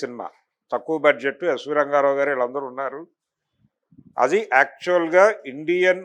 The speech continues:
ఫస్ట్ కౌబాయ్, కాకపోతే దానికంటే ఎక్కువ డబ్బులు పెట్టి, దానికంటే పెద్ద పెద్ద లొకేషన్స్,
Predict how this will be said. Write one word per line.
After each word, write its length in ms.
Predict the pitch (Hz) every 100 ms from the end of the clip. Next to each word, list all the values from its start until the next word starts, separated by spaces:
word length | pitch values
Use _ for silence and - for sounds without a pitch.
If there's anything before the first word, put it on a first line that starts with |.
| -
ఫస్ట్ 300 | 151 143 - -
కౌబాయ్, 380 | 156 143 147 113 - _ _ _ _ _ _ _ _
కాకపోతే 600 | 135 143 165 170 165 202 170 147 151 _ _ _ _ _ _ 95
దానికంటే 540 | 131 165 180 165 165 196 139
ఎక్కువ 260 | - 170 175 170
డబ్బులు 260 | 151 170 160
పెట్టి, 300 | 147 151 170 170 _ _ _ _ _ _ _ _ _ _ 117
దానికంటే 480 | 127 139 147 139 175 180 - 123
పెద్ద 200 | 120 160 170
పెద్ద 220 | 165 151 170 135
లొకేషన్స్, 640 | 131 165 165 156 -